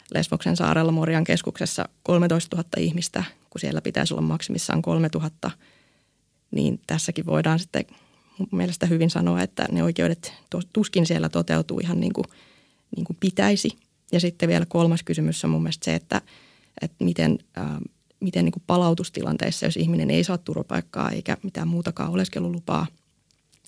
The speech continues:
niin miten nämä palautukset toteutuu, toteutuuko ne niin, että, että ihmisen oikeus niin kuin olla turvassa, eli että toteutuuko niin kuin palautuskiellon periaate, että ketään ei saa palauttaa, jos häntä siellä palautuksen, ää,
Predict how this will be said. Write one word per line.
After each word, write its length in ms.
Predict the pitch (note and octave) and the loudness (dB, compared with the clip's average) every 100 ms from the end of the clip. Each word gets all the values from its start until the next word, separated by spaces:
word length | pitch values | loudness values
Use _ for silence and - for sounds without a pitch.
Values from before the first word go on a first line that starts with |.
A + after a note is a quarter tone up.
| - _ | -20 _
niin 200 | D#3+ D#3 | -2 2
miten 280 | D#3+ E3 E3 | 2 2 2
nämä 120 | D#3+ | 0
palautukset 580 | D#3+ E3 E3 D#3+ - - - | 0 2 2 -2 -4 -8 -6
toteutuu, 440 | D#3+ D2 - C#2+ | -2 -2 -2 -4
toteutuuko 480 | D2+ D2 D2+ - - | -4 -2 -2 -4 -4
ne 80 | - | -4
niin, 220 | - - | -2 -4
että, 260 | - - - - - _ _ - | -6 -6 -8 -12 -20 _ _ -14
että 160 | - | -6
ihmisen 320 | D#3 D#3+ D3+ - _ - | -4 -2 -4 -8 _ -6
oikeus 520 | E3 - B1+ - - _ _ _ _ _ _ _ _ _ - | -6 -2 0 0 -4 _ _ _ _ _ _ _ _ _ -14
niin 100 | - | -14
kuin 100 | - _ _ - - | -18 _ _ -6 2
olla 220 | F3+ E3+ - | 4 4 2
turvassa, 520 | F#3+ F3 D3+ - - - - | 2 2 0 -2 -4 -6 -6
eli 200 | E3 - - - | -2 -2 -2 -6
että 260 | - - - _ - | -8 -8 -14 _ 0
toteutuuko 460 | E3 D#3+ D#3+ D#3+ | 4 4 4 0
niin 60 | E3 | -2
kuin 80 | - | 0
palautuskiellon 760 | E3+ E3 E3 - - E3+ D3+ E3 | 4 4 4 2 2 4 4 2
periaate, 440 | - - - - | 2 2 0 -4
että 120 | - | -2
ketään 300 | E2 E2+ E2+ | 0 4 4
ei 100 | D#2 | 4
saa 120 | D#2+ - | 2 0
palauttaa, 420 | D2+ D#2+ D#3+ - - | 0 2 0 -2 0
jos 120 | - | 0
häntä 260 | F3 - - - _ _ | -2 -2 -4 -8 _ _
siellä 260 | - D#3+ D#3 | -4 -2 0
palautuksen, 680 | - D#2 - F#3+ - E3+ - - | 2 2 2 0 0 0 0 -4
ää, 180 | E3+ | -6